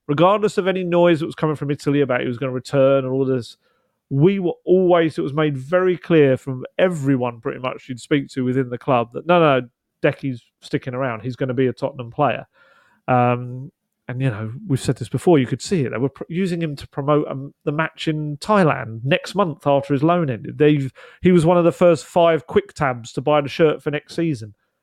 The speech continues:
You know, it's, there, there was never really a thinking that he wasn't gonna be there, which is a shame that this wasn't communicated clearly enough to the player for him to say that. Because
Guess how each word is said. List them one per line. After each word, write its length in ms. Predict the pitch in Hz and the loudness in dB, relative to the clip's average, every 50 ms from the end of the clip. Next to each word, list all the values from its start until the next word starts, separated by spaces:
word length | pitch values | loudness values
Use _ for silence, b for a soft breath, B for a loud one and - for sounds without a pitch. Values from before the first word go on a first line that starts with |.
| _ _ _ _ _ - | _ _ _ _ _ -10
You 80 | 135 | -10
know, 260 | 127 117 113 120 - - | -8 -6 -6 -8 -8 -8
it's, 460 | - - - - - - - - - - | -8 -8 -8 -8 -10 -14 -20 -20 -20 -20
there, 320 | - - - - 180 190 | -20 -20 -10 -6 -4 -4
there 220 | 175 180 180 196 | -2 0 0 0
was 180 | 196 190 196 160 | 2 2 0 0
never 240 | 170 196 196 185 196 | 0 0 2 2 4
really 280 | 185 180 190 180 190 | 4 4 4 4 4
a 40 | 185 | 2
thinking 380 | 151 - - 185 185 170 - 190 | 0 0 -4 -6 -6 -8 -10 -8
that 100 | 175 - | -6 -4
he 60 | 165 | -4
wasn't 320 | 151 143 160 170 160 165 | -2 0 0 0 0 -2
gonna 80 | 160 156 | -2 0
be 140 | 151 160 156 | 2 2 4
there, 200 | 160 165 175 175 | 4 4 4 2
which 220 | 170 180 170 - | 0 -2 -2 -4
is 100 | 175 156 | -8 -6
a 60 | 170 | -6
shame 380 | 165 - - - 214 214 208 196 | -6 -4 -2 0 0 0 0 -2
that 140 | 180 170 160 | -4 -2 -2
this 180 | 170 156 - | -2 -2 -2
wasn't 400 | - 156 175 175 139 165 165 156 | 0 2 2 2 2 0 -4 -6
communicated 680 | 151 151 147 156 160 147 135 165 151 147 139 - 139 - | -6 -6 -4 -2 -2 -2 0 2 0 2 0 -2 -8 -6
clearly 320 | - - 156 156 147 147 | -2 0 2 2 2 2
enough 240 | 143 135 139 135 - | 0 -2 -4 -6 -6
to 80 | - 143 | -8 -10
the 100 | 123 123 | -10 -10
player 340 | - - 180 165 139 - - 135 _ _ _ _ _ _ | -4 -2 0 0 0 -2 -6 -14 _ _ _ _ _ _
for 100 | - 143 | -4 -4
him 180 | 123 139 143 127 127 | -2 -2 -4 -6 -8
to 80 | 139 | -8
say 260 | - - 165 160 151 | -2 2 2 2 2
that. 180 | - - - - _ _ _ _ _ _ _ _ | 0 -2 -8 -12 _ _ _ _ _ _ _ _
Because 440 | - 147 135 - 160 151 143 135 - | -4 -2 2 4 4 4 4 2 -2